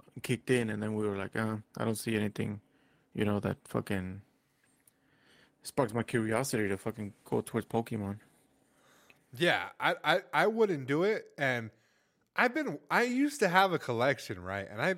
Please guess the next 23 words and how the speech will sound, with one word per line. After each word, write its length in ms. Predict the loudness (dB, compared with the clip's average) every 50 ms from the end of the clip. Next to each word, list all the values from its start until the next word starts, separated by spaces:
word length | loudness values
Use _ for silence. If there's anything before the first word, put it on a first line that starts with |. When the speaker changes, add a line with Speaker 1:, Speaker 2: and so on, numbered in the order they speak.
| -2 -4
Speaker 2:
I 100 | 0 2
got 220 | 2 2 2 0
hustled. 320 | 0 -2 -2 -2 -2 -6 -6
I'm, 120 | -6 -6
I'm 160 | -6 -6 -4
gonna 80 | -4 -4
tell 200 | -2 0 0 0
you 120 | 0 -2
a 60 | -4 -6
story, 300 | -8 -6 -6 -6 -6 -8
okay? 260 | -12 -12 -14 -14 -14 -18 _ _ _ _ _ _ _ -20 _ _ _ -14
It's 120 | -14 -4
kind 160 | -2 -2 -2
of 80 | -2 -4
embarrassing 600 | -4 -4 -2 -2 -2 -2 -2 -4 -8 -10 -10 -10 -10
because 240 | -10 -8 -6 -6 -6
as 160 | -6 -6 -8
an 80 | -10 -12
adult, 340 | -8 -6 -6 -6 -6 -8
you 60 | -10 -8
realize 340 | -8 -8 -6 -6 -8 -10
the 80 | -12 -12
value 500 | -10 -6 -4 -2 -2 -2 -2 -4 -4 -6